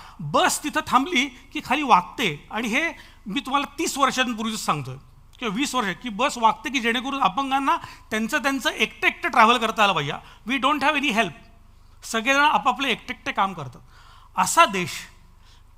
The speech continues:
तो जेव्हा समरमध्ये असतो तेव्हा आमच्या इथं चोवीस तासाचा दिवस असतो. तुम्ही मध्यरात्रीचा सूर्य ऐकला असेल,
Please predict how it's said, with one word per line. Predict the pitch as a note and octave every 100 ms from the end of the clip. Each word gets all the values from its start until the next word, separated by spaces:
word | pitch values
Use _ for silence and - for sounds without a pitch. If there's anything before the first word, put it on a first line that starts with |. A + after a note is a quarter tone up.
| - - - - -
तो | C4+
जेव्हा | C4+ C4+ C#4+
समरमध्ये | C#4 B3+ D#4+ E4 C#4+
असतो | B3+ - B3+ E4+ - - - - - - A3
तेव्हा | B3
आमच्या | B3 A#3+ C4+
इथं | C4+ - A3+ - -
चोवीस | A#3 C#4 D4 C#4
तासाचा | A3+ C4 C4
दिवस | G3+ B3+ F3+
असतो. | D#3+ - A#2+ - - - - - -
तुम्ही | A3+
मध्यरात्रीचा | G3+ E3+ A3 B3 A#3+ B3
सूर्य | - C4
ऐकला | B3+ C#4 C#4+
असेल, | A#3+ D3+